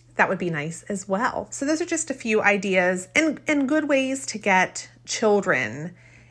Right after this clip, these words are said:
involved as well. So what I'd like to do is I want to give you a nice,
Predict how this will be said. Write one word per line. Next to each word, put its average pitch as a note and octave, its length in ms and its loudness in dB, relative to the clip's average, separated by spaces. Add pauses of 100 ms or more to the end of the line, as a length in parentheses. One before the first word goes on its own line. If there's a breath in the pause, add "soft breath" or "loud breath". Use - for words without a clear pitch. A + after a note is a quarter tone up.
(140 soft breath)
involved F3 680 2
as F3 180 -4
well. A2+ 360 -2 (840)
So D#4+ 160 4
what D4+ 220 4
I'd C5+ 180 0
like D#4 140 -4
to - 80 -8
do A3 280 0
is F#3 600 0 (880 soft breath)
I A3 140 6
want A3+ 320 0
to G#3 760 0 (680)
give A3 180 0
you F#3+ 560 2 (560 loud breath)
a G3+ 60 0
nice, F#3+ 600 -2